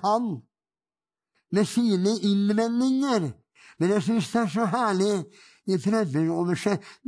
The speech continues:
se-, oversettelsen av Bibelen, så står det liksom så kort og greit, "Gå! For han er meg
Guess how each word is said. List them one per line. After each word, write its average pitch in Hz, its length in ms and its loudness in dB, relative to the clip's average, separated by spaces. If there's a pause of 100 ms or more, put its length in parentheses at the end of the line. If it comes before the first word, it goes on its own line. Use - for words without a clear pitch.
(420)
se-, 208 680 -4
oversettelsen 196 800 -2
av 208 160 0
Bibelen, 190 400 0 (240)
så 208 160 0
står 185 300 0
det 196 100 0
liksom 185 320 0
så 202 160 -4
kort - 400 -6
og 208 100 0
greit, 202 300 -2 (320)
"Gå! 226 480 4 (1400)
For 156 160 0
han 190 180 0
er 165 240 0
meg 170 400 2